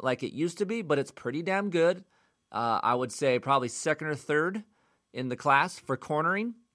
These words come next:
And like we always say, we say this on the Pulp Show, I'm sure other media outlets say this stuff, for, I would say, eighty percent of the consumers that are purchasing motorcycles,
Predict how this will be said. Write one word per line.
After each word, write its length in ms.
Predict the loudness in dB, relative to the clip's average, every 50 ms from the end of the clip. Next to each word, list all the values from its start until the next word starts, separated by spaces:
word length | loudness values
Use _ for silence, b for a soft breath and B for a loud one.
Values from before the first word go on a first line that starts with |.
| _ _ _ _ _ _ _ _ _ -16 -16 _ _ -2
And 360 | 2 2 4 4 2 0 -2 -6 _ _ _ _ _ _ _ _ _ _ _ _ _ _ _
like 260 | -4 -2 -2 -2 0 2
we 120 | 4 6
always 280 | 8 8 8 6 4 2
say, 200 | 2 2 2 2
we 100 | 2 0
say 180 | -2 -2 0 0
this 140 | 0 -2
on 60 | -4 -6
the 60 | -6
Pulp 280 | -2 2 2 2 2
Show, 420 | 2 0 2 4 4 4 4 2 2
I'm 100 | 0 -2
sure 260 | -4 -2 -2 0 2
other 220 | 2 2 2 0
media 260 | -2 -2 -2 0 0 2
outlets 380 | 2 2 2 0 -2 -6 -8
say 240 | -4 -2 0 0 2
this 200 | 2 0 -2 -2
stuff, 440 | 0 2 4 6 6 4 2 -4 -18 _ _ _ _ _ _ _ _ _ _ _
for, 720 | -16 -4 0 2 6 6 8 8 8 6 6 4 0 -4 _ _ _ _ _ _ _ _ _ _ _ _ _ _ 6
I 120 | 6 6
would 140 | 6 6 2
say, 300 | 0 0 0 0 0 -2 -2 -2
eighty 280 | 0 0 2 0 -2
percent 640 | -2 -2 -2 -2 -2 -2 -2 -2 0 0 -2 -2 -2 -2
of 160 | -2 -2 -2
the 80 | -4 -6
consumers 800 | -6 -8 -8 -8 -8 -8 -6 -6 -4 -2 -2 -4 -4 -4 -8 -12 -18 _ _ _
that 180 | -2 0 0 2
are 120 | 2 0
purchasing 600 | -2 -4 -4 -4 -4 -4 -4 -8 -10 -8 -8 -6 -2
motorcycles, 800 | 0 0 0 0 -2 -2 -2 -2 -2 -2 -4 -6 -6 -8 -10